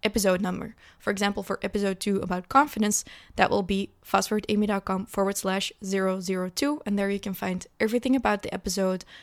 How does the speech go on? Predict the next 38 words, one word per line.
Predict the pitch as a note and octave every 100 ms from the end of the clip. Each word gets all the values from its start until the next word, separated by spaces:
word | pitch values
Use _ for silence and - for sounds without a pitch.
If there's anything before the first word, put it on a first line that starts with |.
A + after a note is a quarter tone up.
| - -
a |
recap, | G#3 G#3+ G#3+ G3 F#3+
but | F#3+
also, | F#3+ F#3+ -
like, | - - - - -
transcripts, | - A3+ G#3 - G#3 G3 - - - G#3+ -
a | G3
download | F#3+ G3+ G#3+ G3+ G3+
I | G3
might | G3 G3 -
offer | G3 G3 G3
you, | F#3+ F#3+ F#3+ G3
names | F#3 G3 G3+ G3
I | G3
mention, | F#3+ F#3+ G3 F#3
links | F#3 F#3+ -
I | F#3+
mention. | F#3 F#3 - F#3+ - - -
Everything | G#3+ A3+ A3
will | G#3+
always | G3+ G3 G3
be | F#3 G3
there, | F#3+ F#3 F#3
so | - G3
you | F#3+ F#3+
can | G3 F#3+ F#3+
just | F#3+ - - _ -
quickly | G#3 -
go | F#3+ F#3 F3+
there | F3 F3 - _
with | F#3+ F#3
your | -
phone | - A#3+ G3+
or |
your | -
computer | - F#3 F#3+ -
or |
whatever. | G3+ G3+ -